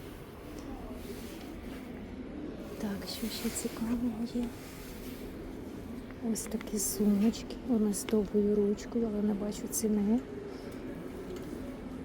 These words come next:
Ціна десь захована глибоко, важко цю сумку відкрити, але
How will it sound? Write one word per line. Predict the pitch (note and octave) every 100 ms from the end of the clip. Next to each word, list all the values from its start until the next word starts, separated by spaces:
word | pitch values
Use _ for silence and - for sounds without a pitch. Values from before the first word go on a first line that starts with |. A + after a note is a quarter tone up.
| - - - - - - - -
Ціна | - - A#3 A3+
десь | G3 G#3
захована | G3 G3+ - G#3 G#3+
глибоко, | G3 G#3+ G3+ B3+ - G#3+
важко | G3+ F#3+ -
цю | - G#3+
сумку | - A3 G#3+ F#3+
відкрити, | G#3 - A3+ C4+ - G#3+
але | G#3 G#3